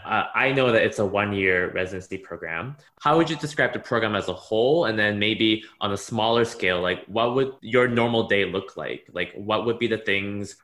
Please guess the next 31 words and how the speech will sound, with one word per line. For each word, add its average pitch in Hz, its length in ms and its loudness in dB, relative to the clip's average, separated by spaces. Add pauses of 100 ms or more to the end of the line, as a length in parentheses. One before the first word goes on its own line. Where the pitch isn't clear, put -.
or - 80 -16
projects 104 380 -2
that 104 80 -2
you'd 98 120 -2
be 98 80 2
working 95 460 -2
on? 87 360 -4 (360)
Because 123 500 -2 (240)
Tom 135 220 0
and 117 120 2
I, 101 300 0
we've 113 220 0
looked 110 220 0
at, 92 260 -2 (260)
like, 101 120 -2
the 104 140 0
industry 98 480 0
residency 92 400 -2
program, 90 640 -6
and 92 100 -2
then 92 240 -4 (280)
there's 104 100 -4
all 127 140 4
these 143 160 2
roles. 98 440 2
There's, 101 140 -2
like, 98 140 -4
medical 131 500 0
affairs, 120 640 2
and 101 100 -2
then 98 300 -2